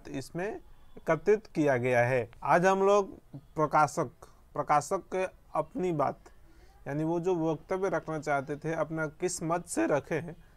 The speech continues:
ये आज के दिन, आज इस वीडियो में रखेंगे। भव्य भवन निर्माण करने के लिए सुदृढ़ नींव अप-, अपरिहार्य है। कहने का, कहने का अर्थ यह है कि पूरे बड़ी विशाल, विशाल भवन बनाने के लिए उसकी नींव,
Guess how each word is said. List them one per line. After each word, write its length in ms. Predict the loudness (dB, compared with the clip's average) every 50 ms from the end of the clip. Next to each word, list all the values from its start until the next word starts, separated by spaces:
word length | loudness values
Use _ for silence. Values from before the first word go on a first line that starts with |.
| -20 -20 -20 -20 -20 -20 -12 -6 -2
ये 180 | -2 -2 0 4 4
आज 360 | 6 6 6 4 -2 -16 -12 -6
के 120 | -4 -2 0
दिन, 200 | 0 0 -2 -2 -6 -6 0
आज 180 | 0 0 0 0
इस 140 | -4 -6 -4
वीडियो 280 | -4 -4 -2 -2 -2 -2
में 160 | -2 0 2
रखेंगे। 640 | 2 2 0 0 -6 -10 -10 -12 -14 -14 -14 -16 -18 -18 -16 -14
भव्य 460 | -6 -2 2 4 4 6 4 4 2
भवन 440 | 0 -4 -6 -4 0 2 2 2 2
निर्माण 400 | 0 0 0 2 2 2 2 0
करने 320 | -2 -2 -2 -2 -4 -8
के 200 | -8 -6 -6 -6
लिए 280 | -4 -2 -2 -2 -2 -2
सुदृढ़ 480 | -2 -6 -8 -6 -2 0 2 4 4 2 0 -4 -8 _ -20 -20 -20 -20 -20 -20 -20 _ -20 -20 -20 -20 -20 -14
नींव 380 | -8 -4 0 2 2 2 2 2 0
अप-, 180 | 0 -2 -2 -2 -16 -10 -4 -4
अपरिहार्य 720 | -4 -4 -2 -2 -2 0 0 0 2 4 4 4 4 2
है। 240 | 2 0 0 -4 -4 -6 -10 -18 -20 -20 -20 -20 _ -20 -20 -12 -6
कहने 280 | -4 -4 -2 -2 -2 -2
का, 220 | 0 2 2 2 2 0 -6 -20 -20 -20 -20 -20 -20 -20 -18 -6 -2
कहने 280 | 0 2 2 4 2 2
का 120 | 2 0
अर्थ 360 | 2 4 4 4 4 2 2
यह 180 | 2 4 6 6
है 240 | 6 4 2 0 -2
कि 200 | -4 -6 -6 -6
पूरे 500 | -6 -8 -8 -6 -2 0 2 2 2 2
बड़ी 420 | 0 -2 -6 -2 0 2 4 4
विशाल, 600 | 4 2 0 0 4 4 6 6 6 4 0 -8 -14 -20 -20 -20 -20 -20 -18 -14
विशाल 440 | -10 -10 -8 -2 2 2 2 2 2
भवन 320 | 2 0 0 0 0 0
बनाने 360 | 0 0 0 -2 -2 -4 -6
के 160 | -6 -6 -6
लिए 320 | -6 -4 -4 -4 -4 -4 -6 -8
उसकी 340 | -14 -14 -10 -6 -4 -4
नींव, 360 | -2 -2 0 0 0 -2 -2